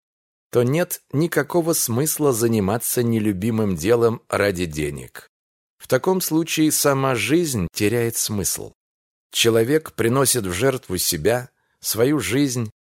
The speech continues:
не выполняет свою миссию на земле, не может реализоваться, он всю жизнь мучается. Ради чего? Ради выживания. По сути, ради продолжения мучений. Это можно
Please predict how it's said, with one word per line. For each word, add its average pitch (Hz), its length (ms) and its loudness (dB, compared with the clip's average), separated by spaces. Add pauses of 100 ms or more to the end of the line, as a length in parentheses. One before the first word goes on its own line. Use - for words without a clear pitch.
(240)
не 135 160 2
выполняет 170 640 2
свою 147 360 2
миссию 143 540 -2
на 117 120 0
земле, 104 480 -2 (540)
не 92 140 -2
может 147 480 0
реализоваться, 123 1200 2 (100)
он 180 200 0
всю 147 260 -2
жизнь 139 440 -2
мучается. 143 840 -4 (440)
Ради 156 380 0
чего? 135 540 -4 (380)
Ради 123 360 0
выживания. 107 920 -2 (600)
По 82 140 -2
сути, 151 520 0 (120)
ради 151 360 2
продолжения 113 1120 0
мучений. 92 720 -4 (640)
Это 151 260 2
можно 131 640 0